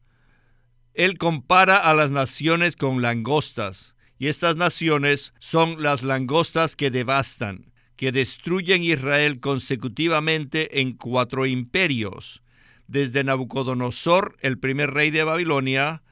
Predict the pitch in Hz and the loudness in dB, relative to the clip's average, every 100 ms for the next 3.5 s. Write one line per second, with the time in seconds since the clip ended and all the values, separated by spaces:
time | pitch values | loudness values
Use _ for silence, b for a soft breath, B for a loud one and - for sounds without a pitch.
0 | b b - 143 147 143 147 139 175 190 | b b -2 2 2 0 -4 -4 0 0
1 | - 151 147 - 139 139 156 147 156 156 | 0 0 0 2 0 2 -2 -4 -4 -4
2 | - 139 - 139 139 - - 131 131 117 | -2 -4 0 0 -2 -8 -16 -6 -4 -4
3 | 110 117 101 90 - | -4 -4 -4 -8 -12